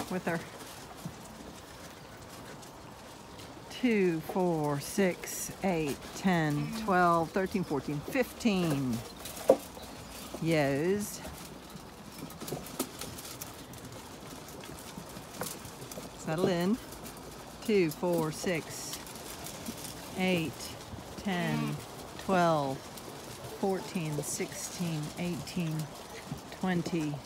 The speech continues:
two, four, five, six, and one passed behind me while I was walking along.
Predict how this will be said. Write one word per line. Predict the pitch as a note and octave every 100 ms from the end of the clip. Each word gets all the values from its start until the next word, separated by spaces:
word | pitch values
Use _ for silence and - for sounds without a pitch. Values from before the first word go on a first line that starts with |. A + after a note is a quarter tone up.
| -
two, | - G3+ F3 E3 E3+
four, | - G3 D#3+ D#3 D3+ E3 - - - - - - - - - - - -
five, | E3+ D#3+ E3
six, | - D3+ C#3+ - - - - -
and | D#3+ D#3+ D3+
one | E3+ F3 E3+
passed | G3 C#3+ D3 -
behind | D#3+ F3 E3+ D#3+
me | D3+
while | C#3 C#3
I | D3
was | D3 D3
walking | D3+ - D3
along. | C#3+ C#3